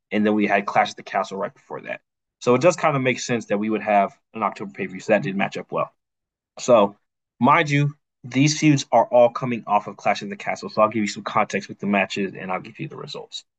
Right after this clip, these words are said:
So, to open the show, we have a handicap match. We have Drew McIntyre versus Solo Sikoa and Sami Zayn. So, as you remember from Clash at the Castle, that's when Solo debuts, interrupts the match. Um,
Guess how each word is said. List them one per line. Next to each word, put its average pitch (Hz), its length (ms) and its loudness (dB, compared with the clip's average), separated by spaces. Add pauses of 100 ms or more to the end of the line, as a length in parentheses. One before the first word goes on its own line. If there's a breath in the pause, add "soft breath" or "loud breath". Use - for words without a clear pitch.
(220)
So, 135 320 6
to 123 140 0
open 156 240 4
the 143 80 4
show, 131 260 4
we 117 200 2
have 113 340 2 (200)
a 104 120 -2
handicap 135 640 -2
match. 98 320 -4
We 120 140 -8
have 110 300 -2
Drew 139 240 0
McIntyre 127 840 -2 (320 soft breath)
versus 104 400 -6
Solo 127 300 2
Sikoa 113 640 -2 (280 soft breath)
and 104 160 -6
Sami 110 560 0
Zayn. 101 440 -2 (440)
So, 135 460 2
as 120 200 2
you 120 120 0
remember 151 320 2
from 139 120 -8
Clash 110 220 0
at - 60 -18
the 135 60 -20
Castle, 143 440 -4
that's 101 180 -10
when 101 80 -10
Solo 98 320 -4
debuts, 127 580 2
interrupts 101 360 -6
the - 100 -8
match. 117 480 0 (420)
Um, 90 460 0